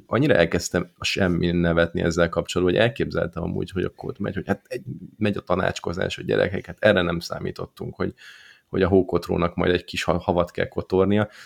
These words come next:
Hogy nektek van olyan, amikor, amikor tényleg valami indokolatlan dolgon tényleg hangosan nevettek? De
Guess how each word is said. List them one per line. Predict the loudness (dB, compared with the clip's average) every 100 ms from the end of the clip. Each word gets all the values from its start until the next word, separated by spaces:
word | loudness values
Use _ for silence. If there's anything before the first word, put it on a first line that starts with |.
| 0
Hogy | 4
nektek | 6 4 0 4
van | 4
olyan, | 6 6 6
amikor, | 6 6 6 4 2 _ -2
amikor | 0 2
tényleg | 4 6 8
valami | 8 8
indokolatlan | 8 8 6 6 4 6 2 4
dolgon | 6 4 4 2 0 -6 -18 -20 -20 _ -20 _ _ _ -2
tényleg | 4 6 6 4
hangosan | 4 4 6 6 4 2
nevettek? | 4 6 6 4 -4 -6 -6 -20 _
De | -6